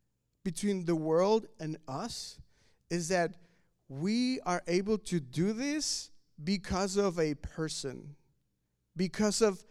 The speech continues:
something that we can know and see and feel and understand that's beyond everything else, and that is Christ. The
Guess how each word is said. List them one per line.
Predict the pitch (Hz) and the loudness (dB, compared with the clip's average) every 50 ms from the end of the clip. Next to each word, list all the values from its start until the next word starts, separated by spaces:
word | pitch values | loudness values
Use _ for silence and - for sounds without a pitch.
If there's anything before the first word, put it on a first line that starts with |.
| _ _ | _ _
something | - - - - - - 208 214 240 240 - - 277 277 269 254 | -10 -6 -2 0 2 4 4 4 2 2 0 0 0 0 2 4
that | 226 226 | 4 4
we | 202 185 175 185 175 | 4 4 2 0 0
can | 160 - 165 151 139 139 139 139 147 | 0 -2 -2 -2 -2 -2 -2 0 4
know | 160 175 185 208 226 247 269 262 254 - - - - - _ _ _ - | 6 8 10 10 10 10 8 6 2 -2 -12 -20 -20 -20 _ _ _ -10
and | 156 156 147 143 147 | -8 -6 -4 -4 -2
see | - - - - - - 247 262 262 269 269 247 - - - - _ _ _ _ _ - | -2 0 0 2 2 2 2 2 2 2 2 0 -4 -8 -20 -20 _ _ _ _ _ -8
and | 165 165 156 147 147 143 | -6 -6 -4 -4 -6 -6
feel | - - - - - - - 220 226 233 240 240 240 240 240 226 202 _ _ _ _ _ - | -8 -12 -18 -18 -10 -4 0 2 2 4 4 4 4 4 2 -2 -8 _ _ _ _ _ -8
and | 156 160 - | -6 -6 -4
understand | 165 156 156 143 139 - - - 165 156 147 139 123 120 123 - _ _ _ _ | -4 -4 -4 -4 -4 -6 -8 -8 -8 -8 -6 -8 -8 -10 -14 -18 _ _ _ _
that's | - 143 143 - | -10 -8 -8 -8
beyond | - 143 139 139 156 151 143 143 156 165 156 156 165 165 160 160 - | -12 -10 -6 -6 -6 -4 -2 -2 0 0 0 0 -4 -6 -6 -8 -8
everything | 147 143 147 156 151 143 - 143 139 | -8 -8 -6 -6 -8 -8 -8 -10 -10
else, | 135 135 135 131 131 - - | -8 -8 -10 -10 -12 -14 -12
and | 147 135 127 127 | -10 -10 -10 -8
that | 143 151 156 147 | -8 -8 -6 -4
is | 147 147 143 139 - - - - _ _ _ _ _ _ | -4 -4 -4 -6 -8 -12 -16 -20 _ _ _ _ _ _
Christ. | _ - - - 117 120 117 - - - - - - - - _ _ _ _ _ _ _ _ _ _ _ _ _ _ _ _ _ _ _ - - - _ - | _ -18 -14 -14 -12 -12 -12 -12 -12 -12 -12 -12 -14 -18 -18 _ _ _ _ _ _ _ _ _ _ _ _ _ _ _ _ _ _ _ -20 -20 -20 _ -8
The | - 151 202 226 240 | 0 2 4 4 4